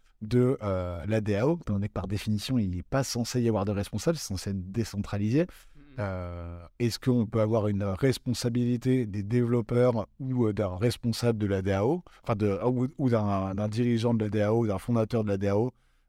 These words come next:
Speaker 1: une responsabilité civile ? Est-ce qu'on doit, lui, il doit avoir une responsabilité civile professionnelle ? Bref, c'est tout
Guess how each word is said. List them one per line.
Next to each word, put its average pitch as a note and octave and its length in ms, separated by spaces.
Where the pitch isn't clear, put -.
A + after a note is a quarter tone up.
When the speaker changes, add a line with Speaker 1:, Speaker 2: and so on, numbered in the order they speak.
Speaker 1:
une F#2+ 80
responsabilité G#2 640
civile ? C3 380
Est-ce A#2 100
qu'on A#2 100
doit, A2+ 200
lui, A2 180
il A2+ 80
doit A2+ 160
avoir G#2+ 240
une G2 80
responsabilité A2 720
civile G2+ 320
professionnelle ? B2 560
Bref, C3 180
c'est - 120
tout C3+ 100